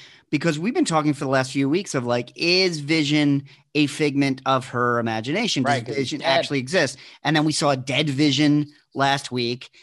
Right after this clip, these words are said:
Speaker 1: And then in this one, we see footage of her breaking in and stealing the pieces of Vision, which is
Speaker 2: Right.
Speaker 1: a lot of John Byrne,
Speaker 2: John
Speaker 1: West
Speaker 2: Burns.
Speaker 1: Coast, uh, Avengers
Speaker 2: Yeah.
Speaker 1: Vision Quest story. Um, but she's definitely,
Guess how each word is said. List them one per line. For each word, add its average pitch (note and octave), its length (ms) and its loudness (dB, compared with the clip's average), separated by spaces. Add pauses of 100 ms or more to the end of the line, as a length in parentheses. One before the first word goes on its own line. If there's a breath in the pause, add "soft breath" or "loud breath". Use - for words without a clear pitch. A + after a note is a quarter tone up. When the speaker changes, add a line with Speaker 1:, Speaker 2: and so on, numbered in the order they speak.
(160 soft breath)
Speaker 1:
And D#3 160 2
then E3 360 2
in D#3 160 -2
this G#3 200 -2
one, D#3 220 2
we D3 160 0
see F3+ 260 0
footage E3 400 0
of C#3+ 140 0
her C#3+ 140 2
breaking C#3+ 560 0
in C#3+ 160 2
and B2 180 -2
stealing D#3 600 -2
the A#2+ 80 -6
pieces C#3+ 440 -6
of A2 80 -8
Vision, A2 400 -6 (480 soft breath)
which C3+ 220 -2
is C#3 80 4
Speaker 2:
Right. C3+ 240 2
Speaker 1:
a - 20 -10
lot C#3 180 0
of - 360 -20
John B2+ 160 0
Byrne, A#2 320 0
Speaker 2:
John C3 240 -2
Speaker 1:
West G#2+ 80 -12
Speaker 2:
Burns. D3+ 320 0
Speaker 1:
Coast, - 360 -10
uh, C3 120 2
Avengers A#2+ 340 -4
Speaker 2:
Yeah. D#3 120 2
Speaker 1:
Vision E3+ 180 0 (100)
Quest A#2 180 -4
story. A2+ 440 -8 (440 loud breath)
Um, C3+ 420 2 (120)
but D3 220 0
she's F#3+ 280 -2
definitely, E3 760 0